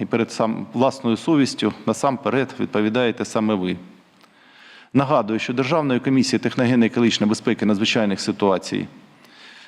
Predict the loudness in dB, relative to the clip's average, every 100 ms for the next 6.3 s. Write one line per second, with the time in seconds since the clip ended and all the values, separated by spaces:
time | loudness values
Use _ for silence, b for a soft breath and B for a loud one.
0 | B B B B B _ _ _ -2 0
1 | 0 0 2 4 4 2 0 0 2 4
2 | 2 2 0 0 0 0 0 2 4 4
3 | 2 -2 -2 -2 2 4 4 B B -2
4 | 2 4 2 2 0 0 0 0 -2 -4
5 | 0 2 4 4 2 2 2 2 4 4
6 | 2 -2